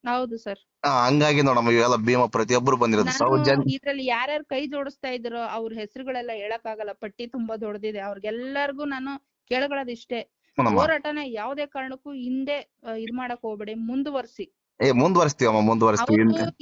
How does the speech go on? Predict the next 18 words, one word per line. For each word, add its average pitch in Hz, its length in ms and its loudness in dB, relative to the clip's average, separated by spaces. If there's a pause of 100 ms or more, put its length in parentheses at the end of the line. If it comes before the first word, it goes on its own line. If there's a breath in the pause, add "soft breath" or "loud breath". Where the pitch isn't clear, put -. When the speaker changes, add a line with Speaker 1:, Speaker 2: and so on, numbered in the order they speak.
(120)
Speaker 1:
ಎಷ್ಟ್ರ 269 340 -2
ಮಟ್ಟಿಗೆ 339 380 -2
ಸರ್, 311 320 -2 (380)
ನಮ್ಮ 233 320 -2
Speaker 2:
ಹ್ಮ್. 240 40 -10
Speaker 1:
ಕರ್ನಾಟಕದಲ್ಲಿ 330 1000 -4
ಪ್ರತಿಯೊಂದು 339 680 -8
ಮನೆಯಿಂದ 320 380 -4 (160)
ಒಂದೊಂದು, 339 520 -4
ಒಬ್ಬೊಬ್ರು 349 480 -4
ಹೋಗ್ಬಿಟ್ರುನು 285 560 -6
Speaker 2:
ಹ್ಞೂನಮ್ಮ, 262 680 -2
ಹ್ಞೂನಮ್ಮ. 101 240 2
Speaker 1:
ನಿರ್ಣಾಮ 370 460 -4
ಆಗೋಗ್ಬಿಡ್ತಾರೆ 240 520 -8
ಸರ್. 196 200 -12 (280)
Speaker 2:
ಹೌದಮ್ಮ, 107 400 4 (120)
ನಮಗೆ 131 240 4